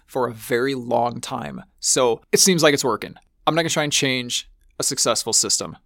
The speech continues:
right now. That's my advice. You can do whatever you want, but I'm just telling you the correct way to do it. One more little comment that I wanna make really fast, um, is this. Different pages on your site will have different amounts of authority.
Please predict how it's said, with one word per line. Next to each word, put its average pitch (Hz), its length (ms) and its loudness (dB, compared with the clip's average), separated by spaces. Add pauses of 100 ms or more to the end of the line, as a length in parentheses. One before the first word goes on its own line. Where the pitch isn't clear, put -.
right 104 220 -4
now. 104 220 -4 (280)
That's 127 200 2
my 135 80 4
advice. 120 340 2
You 139 80 -6
can 170 80 2
do 190 80 4
whatever 180 180 6
you 170 80 0
want, 165 300 2
but 131 100 2
I'm 131 80 2
just 131 100 -4
telling 131 220 -4
you 113 260 -6
the 127 80 -4
correct 120 440 -2
way 123 180 -2
to - 140 -10
do 120 220 -2
it. - 140 -6 (520)
One 202 160 0
more 233 100 2
little 214 160 4
comment 160 380 2
that 147 80 0
I - 20 2
wanna 139 160 -2
make 131 180 -6
really 123 200 -4
fast, 120 560 -2 (160)
um, 120 420 0 (280)
is 117 240 -4
this. - 420 -6 (400)
Different 196 320 -2
pages 190 400 -2
on 165 100 -6
your 156 80 -10
site 120 400 0 (300)
will 135 100 -2
have 127 300 -2
different 151 400 -6
amounts 123 560 -2
of 127 100 -10
authority. 117 640 -6